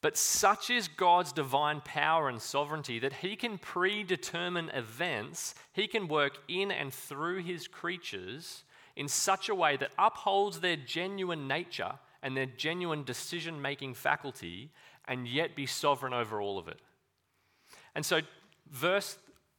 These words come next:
we've got to read it in, in context, verse thirty-six, the verse just before it. Jesus implores them to believe in him. He implores them to believe because it is genuinely their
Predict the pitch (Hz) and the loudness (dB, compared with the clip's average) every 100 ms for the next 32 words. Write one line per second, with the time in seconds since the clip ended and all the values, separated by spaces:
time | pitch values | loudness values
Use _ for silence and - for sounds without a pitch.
0 | _ 120 139 120 135 135 131 123 - 120 | _ -6 -4 2 2 2 0 -2 -4 -6
1 | - 143 180 202 - - _ 123 147 180 | -4 -2 -2 -4 -8 -16 _ 0 2 2
2 | - - 113 127 - 214 - - - - | -4 -2 -2 -2 -4 -2 -4 -4 -12 -8
3 | 107 110 131 - 104 - 127 - 170 98 | -6 -2 -2 -2 -6 -6 -10 -6 -2 -2
4 | - - _ _ _ _ _ _ 123 127 | -2 -16 _ _ _ _ _ _ -10 -2
5 | 170 202 147 98 107 143 - - _ _ | -2 -2 -2 -2 -4 -8 -12 -16 _ _
6 | 135 139 - - 151 180 208 202 - 87 | -6 -6 -10 -6 0 4 4 4 -2 -4
7 | 82 123 196 _ _ _ _ _ _ - | -4 -8 -16 _ _ _ _ _ _ -4
8 | 156 147 165 190 220 170 113 101 71 87 | -2 0 2 0 0 -4 -6 -10 -14 -18
9 | _ _ _ _ _ _ _ _ _ _ | _ _ _ _ _ _ _ _ _ _
10 | _ 185 180 180 170 165 196 180 170 139 | _ 0 0 0 -2 4 2 2 -4 -4
11 | - 180 139 117 156 165 82 104 147 - | -2 -2 0 2 2 2 0 -6 -10 -16
12 | _ - _ - 139 160 156 180 185 135 | _ -20 _ -6 -2 -2 0 -2 -4 -6
13 | - 165 190 208 208 190 185 147 147 143 | -4 -2 0 2 2 2 0 0 2 4
14 | 143 | 2